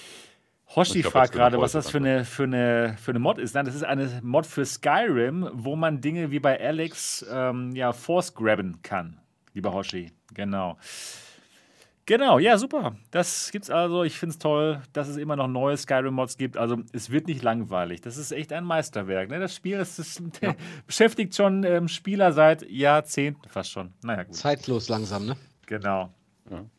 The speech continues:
Speaker 2: Hoffen wir mal, dass Elder Scrolls sechs bitte auch V-R-Modus bekommt. Das wäre
Speaker 1: Ja, das wär besser. Das wär sehr
Speaker 2: sehr
Speaker 1: gut.
Speaker 2: zu
Speaker 3: Also,
Speaker 2: wünschen.
Speaker 3: äh,
Speaker 2: Und
Speaker 3: ganz,
Speaker 2: von,
Speaker 3: ganz, ganz
Speaker 2: von
Speaker 3: im Ernst,
Speaker 2: mir
Speaker 3: wir
Speaker 2: aus,
Speaker 3: müssen
Speaker 2: von mir aus auch genauso schlecht wie bei Skyrim. Das wird mich <laughs> gar nicht stören. Hauptsache wieder rin.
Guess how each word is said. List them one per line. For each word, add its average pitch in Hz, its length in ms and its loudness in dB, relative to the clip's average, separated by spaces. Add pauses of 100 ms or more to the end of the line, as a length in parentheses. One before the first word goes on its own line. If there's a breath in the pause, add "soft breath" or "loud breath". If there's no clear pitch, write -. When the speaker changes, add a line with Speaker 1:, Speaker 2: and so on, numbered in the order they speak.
Speaker 2:
Hoffen 127 280 -2
wir 135 120 -2
mal, 110 240 -2
dass 107 320 -2
Elder 120 260 -2
Scrolls 127 640 -2 (140)
sechs 87 840 -8 (440)
bitte - 240 -8
auch 135 180 -2
V-R-Modus 69 640 -6
bekommt. - 420 -18
Das - 220 -18
wäre 95 100 -8
Speaker 1:
Ja, 92 320 -8 (120)
das - 180 -18
wär 104 80 -6
besser. 92 500 -12
Das - 220 -18
wär 98 100 -12
sehr 95 100 -12
Speaker 2:
sehr 98 120 2
Speaker 1:
gut. 95 60 -4
Speaker 2:
zu - 20 4
Speaker 3:
Also, 139 160 4
Speaker 2:
wünschen. 131 260 2
Speaker 3:
äh, 135 60 0
Speaker 2:
Und - 80 -6
Speaker 3:
ganz, 156 160 2
Speaker 2:
von, 139 80 2
Speaker 3:
ganz, 151 340 -2
ganz 151 200 -4
Speaker 2:
von 117 160 0
Speaker 3:
im 92 60 -6
Ernst, 110 120 -2
Speaker 2:
mir 131 60 2
Speaker 3:
wir 123 100 -2
Speaker 2:
aus, 110 160 -4
Speaker 3:
müssen - 240 -20 (240)
Speaker 2:
von 98 200 -14
mir 101 160 -4
aus 101 140 -4
auch 90 180 -8
genauso 92 560 -4
schlecht - 440 -8
wie 87 60 -12
bei 76 160 -4
Skyrim. 62 420 -10
Das - 300 -20
wird - 140 -14
mich 98 140 -12
<laughs> 127 180 -2
gar - 20 2
nicht 117 180 -2
stören. 85 500 -4
Hauptsache - 540 -6
wieder 80 320 -6
rin. 69 180 -10